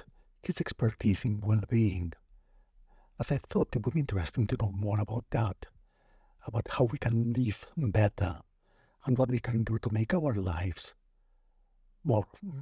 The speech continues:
meaningful and enjoyable. Hopefully you like the conversation. Well, Omid,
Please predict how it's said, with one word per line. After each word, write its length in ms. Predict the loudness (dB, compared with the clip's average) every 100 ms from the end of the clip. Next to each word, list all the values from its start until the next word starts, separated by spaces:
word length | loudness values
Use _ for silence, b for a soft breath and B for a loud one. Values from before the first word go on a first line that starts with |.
| -14 _ _ _
meaningful 580 | -2 4 4 4 2 0
and 100 | 2
enjoyable. 600 | 0 2 2 2 -2 -8 -14 _ _ b b b b
Hopefully 340 | -6 -4 -2
you 80 | 0
like 200 | 2 0
the 80 | 0
conversation. 640 | 0 0 0 -2 -2 -8 -12 _ _ _ _ _ _ _ _ _ _ _ _ _ _ _ _ _ _ _ _ _ _ _ _ _ 2
Well, 100 | 4
Omid, 320 | 6 4 0